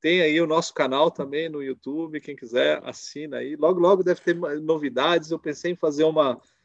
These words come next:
uma semana de, de, de lives aí pra, pra, pra pegar aí a, a data de, de,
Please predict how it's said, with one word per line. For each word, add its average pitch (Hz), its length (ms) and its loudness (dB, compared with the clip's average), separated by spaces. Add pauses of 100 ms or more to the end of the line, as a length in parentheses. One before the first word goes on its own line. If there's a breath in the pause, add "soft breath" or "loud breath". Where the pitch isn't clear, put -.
(420)
uma 147 80 -2
semana 151 540 6
de, 135 380 4
de, 123 280 0
de 123 160 0
lives 131 560 4
aí 123 260 4
pra, 110 640 -2 (100)
pra, 117 420 -8 (920)
pra 117 140 0
pegar 113 440 2
aí 113 240 2
a, 107 340 -4 (680)
a 110 120 -8
data 123 460 0
de, 113 680 -8
de, 107 720 -12